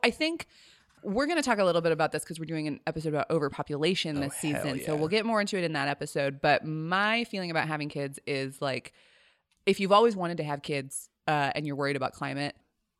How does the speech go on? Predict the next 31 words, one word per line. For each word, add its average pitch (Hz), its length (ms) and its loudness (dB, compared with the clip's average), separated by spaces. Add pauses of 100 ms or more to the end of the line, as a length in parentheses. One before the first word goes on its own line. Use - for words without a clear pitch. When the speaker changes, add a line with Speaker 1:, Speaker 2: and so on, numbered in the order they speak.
(100)
Speaker 1:
have 185 380 0 (160)
kids 160 480 0
and 151 320 0
raise 151 240 2
them 143 220 -6
to 151 160 -6
be 139 260 -6 (200)
climate 220 400 0
activists, - 680 -8 (140)
you - 120 0
know, 139 200 2
Speaker 2:
Mm. - 100 -6
Speaker 1:
really 185 540 0
educate 160 360 -2
them 143 380 -2
about 131 320 -2
what 147 100 -4
the - 140 -6
issues 320 240 0
are. 277 260 2 (320)
Um, 151 440 4 (400)
I, 185 680 8
I, 185 40 -4
I 170 40 -2
hate 196 240 2
it 202 80 0
when 170 220 -2 (100)
it's 165 180 -4
like, 151 180 0
"The 180 80 -4
children 139 240 6